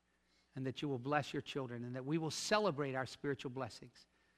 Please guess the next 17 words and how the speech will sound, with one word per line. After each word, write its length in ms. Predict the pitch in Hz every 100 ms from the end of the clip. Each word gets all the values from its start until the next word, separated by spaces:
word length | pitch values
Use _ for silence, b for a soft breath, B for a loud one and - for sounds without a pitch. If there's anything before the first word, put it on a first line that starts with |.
| b b b _
and 120 | 135 127
that 100 | 127
we 120 | 151
will 140 | 151
pray 320 | 143 175 180
and 120 | 175 139
persevere 540 | 165 - 147 147 127
until 240 | 120 131
Jesus 440 | 113 117 120 127 -
returns. 480 | 127 - 107 92 -
For 160 | 127
it's 160 | 110 -
in 80 | 110
his 200 | 127 127
name 200 | 127 131
we 100 | 131
pray. 380 | - 110 98